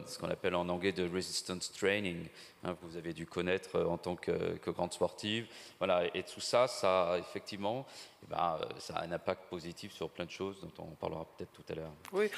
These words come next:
Speaker 2: bon, on peut même en parler tout de suite, hein. De toute façon, euh, comme on a avec nous, euh, le professeur Fontaine, vous pouvez, vous pouvez peut-être, euh,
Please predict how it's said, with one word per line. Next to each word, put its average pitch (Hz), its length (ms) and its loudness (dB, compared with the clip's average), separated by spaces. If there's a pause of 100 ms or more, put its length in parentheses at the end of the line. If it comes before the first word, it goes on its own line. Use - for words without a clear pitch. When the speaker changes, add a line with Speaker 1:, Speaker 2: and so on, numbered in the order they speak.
(180)
Speaker 2:
bon, 190 80 10
on 165 60 8
peut 202 180 8
même 170 240 10
en 160 80 8
parler 151 300 4
tout - 140 -6
de - 60 -8
suite, - 280 0
hein. 196 320 6
De 151 80 -4
toute 160 200 -8
façon, 190 520 4
euh, 151 100 4
comme 160 240 2
on 156 120 4
a 151 60 6
avec 147 340 4
nous, 170 180 6
euh, 156 40 8
le 147 100 4
professeur 147 440 0
Fontaine, 170 400 2
vous 170 120 0
pouvez, 160 280 2
vous - 500 -10
pouvez 156 160 -2
peut-être, 175 460 2
euh, 156 280 4